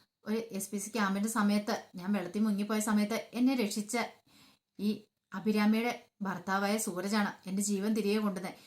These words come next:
അല്ലെങ്കിൽ ഇന്ന് ഈ ഗൗതം ഇവിടെ ജീവനോടെ ഉണ്ടാവില്ല." അപ്പൊ ആ സൂരജിന്റെ കുഞ്ഞ്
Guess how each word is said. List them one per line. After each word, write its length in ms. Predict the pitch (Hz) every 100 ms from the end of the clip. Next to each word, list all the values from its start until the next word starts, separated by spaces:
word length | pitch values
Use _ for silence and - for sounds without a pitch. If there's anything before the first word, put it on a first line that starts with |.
| -
അല്ലെങ്കിൽ 280 | 277 311 294
ഇന്ന് 180 | 269 277
ഈ 80 | 269
ഗൗതം 340 | 220 220 254
ഇവിടെ 160 | 247 240
ജീവനോടെ 500 | 196 196 202 220 247
ഉണ്ടാവില്ല." 540 | 214 190 214 214 - - -
അപ്പൊ 180 | 208 220
ആ 160 | 202 247
സൂരജിന്റെ 520 | 220 202 202 226 254
കുഞ്ഞ് 300 | 233 202